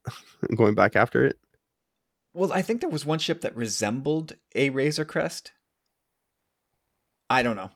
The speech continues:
Speaker 2: I haven't watched Rise of Skywalker in a couple years now, so.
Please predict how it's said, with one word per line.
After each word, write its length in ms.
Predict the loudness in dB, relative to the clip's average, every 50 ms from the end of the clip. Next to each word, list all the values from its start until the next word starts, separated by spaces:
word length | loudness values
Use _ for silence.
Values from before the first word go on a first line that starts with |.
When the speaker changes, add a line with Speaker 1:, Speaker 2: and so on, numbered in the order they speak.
| _ _ _ _ _ _ _ _ _ _ _ _ _ -20 -20 -20 -20 -18 _ 0
Speaker 2:
I 40 | 0
haven't 140 | 2 4 4
watched 240 | 4 4 4 2
Rise 160 | 2 2 2 0
of 60 | -2 -2
Skywalker 340 | 0 0 2 0 0 -2 -4
in 80 | -8
a 40 | -8
couple 220 | -8 -10 -8 -4 -2
years 220 | -2 -2 -2 -4
now, 120 | -8 -10
so. 280 | -10 -10 -10 -10 -10